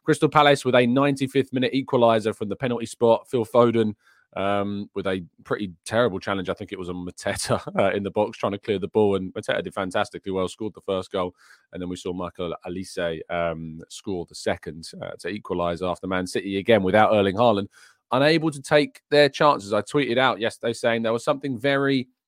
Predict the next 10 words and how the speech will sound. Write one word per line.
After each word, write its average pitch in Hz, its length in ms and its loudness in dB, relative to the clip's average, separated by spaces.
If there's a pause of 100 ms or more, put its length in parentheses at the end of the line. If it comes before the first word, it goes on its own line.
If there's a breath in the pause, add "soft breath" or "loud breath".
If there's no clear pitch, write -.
(160)
Arsenal, 123 640 0 (380)
uh, 104 340 0
of 117 160 2
old, 113 400 4
perhaps, 107 380 -4
about, 101 360 0 (140)
um, 95 680 -4
Manchester 98 480 -10
City's 98 340 -12
draw, 104 360 -4